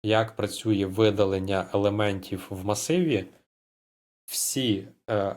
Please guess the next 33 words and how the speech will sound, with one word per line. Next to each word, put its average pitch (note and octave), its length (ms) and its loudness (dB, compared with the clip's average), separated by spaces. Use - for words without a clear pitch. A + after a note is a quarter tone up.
сам A#2+ 280 2
елемент G#2+ 600 2
видаляється, A2 1040 0
а G#2 60 0
всі - 300 -6
елементи, A2+ 600 0
які G2+ 280 -4
йдуть A2 600 -4
після A2+ 340 -2
нього, D3 400 0
вони G#2 300 -2
посуваються A2 840 -2
на F#2+ 80 -8
мінус G#2 440 -6
один. F#2+ 300 -2
І G#2+ 40 -12
таким A2+ 340 -4
чином, C#3+ 320 -2
в G2+ 40 -2
залежності G#2+ 640 2
від G2 180 -8
того, G2+ 260 0
наскільки G2+ 560 -6
у G2+ 140 -2
нас G2 380 -4
багато G2 580 0
елементів, C3+ 680 -2
е, F#2+ 220 -2
тим A2+ 200 0
складніше G#2 680 -2
буде F#2 840 -2
наш F#2+ 340 -6
алгоритм. C3 600 -2